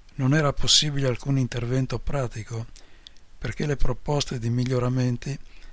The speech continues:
andavano a cozzare contro l'atteggiamento della direzione del lager. L'unica cosa che si fece fu di mandare di tanto in tanto della calce e della vernice.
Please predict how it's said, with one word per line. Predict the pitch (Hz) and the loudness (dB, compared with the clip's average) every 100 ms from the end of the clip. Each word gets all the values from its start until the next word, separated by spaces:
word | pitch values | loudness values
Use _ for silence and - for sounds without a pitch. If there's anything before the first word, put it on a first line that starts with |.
| - - | -18 -4
andavano | 127 139 147 135 | 0 2 2 0
a | |
cozzare | - 139 - 127 110 113 - - - - - | 0 -4 -4 -4 -4 -4 -6 -8 -10 -12 -16
contro | - 147 139 117 120 - - | -2 0 2 0 -4 -4 -4
l'atteggiamento | 127 - 139 120 139 123 113 101 135 - - - - | -4 -2 -2 0 0 0 -2 -4 -6 -8 -14 -18 -12
della | 139 135 131 | -2 0 0
direzione | 113 123 113 - 143 139 | 0 -2 -2 -2 0 0
del | 117 117 | 0 -2
lager. | 135 120 104 110 117 - - - - - - | -2 -2 -4 -8 -10 -16 -18 -18 -18 -18 -6
L'unica | 165 143 139 135 | 2 2 2 -4
cosa | - 156 139 | -2 0 0
che | 120 123 | -2 -2
si | - 113 | -2 -2
fece | - 131 - 131 | -4 -2 0 -2
fu | - 135 135 - - - - - | -4 -6 -8 -10 -20 -20 -18 -8
di | 127 | -2
mandare | 123 123 131 135 127 | 0 0 0 0 -2
di | 110 | -4
tanto | - 123 117 | -4 -4 0
in | 143 | -2
tanto | - 117 107 110 123 | -2 -4 -4 -6 -6
della | 117 127 | -4 -4
calce | 135 104 101 - 120 117 - - - | -4 -8 -6 -4 -4 -4 -12 -16 -10
e | 110 | -8
della | 104 123 123 123 - - | -4 -2 -4 -6 -10 -6
vernice. | 113 117 139 113 - 113 | -2 2 2 2 0 -2